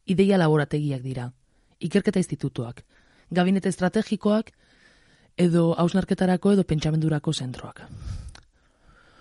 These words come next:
Lotura zuzenak eratzen dituzte talde politikoekin,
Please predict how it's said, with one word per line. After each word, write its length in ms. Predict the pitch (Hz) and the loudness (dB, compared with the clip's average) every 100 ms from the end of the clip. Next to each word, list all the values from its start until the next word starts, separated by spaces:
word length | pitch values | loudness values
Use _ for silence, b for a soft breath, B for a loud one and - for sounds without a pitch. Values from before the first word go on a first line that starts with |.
| b b | b b
Lotura 240 | 190 185 247 | 2 8 6
zuzenak 420 | 226 196 220 214 | 6 4 4 6
eratzen 260 | 185 190 202 | 4 4 4
dituzte 320 | 190 196 202 | 4 4 2
talde 240 | 185 185 185 | 2 2 2
politikoekin, 800 | 156 156 160 147 139 143 139 | 2 0 0 0 0 -4 -6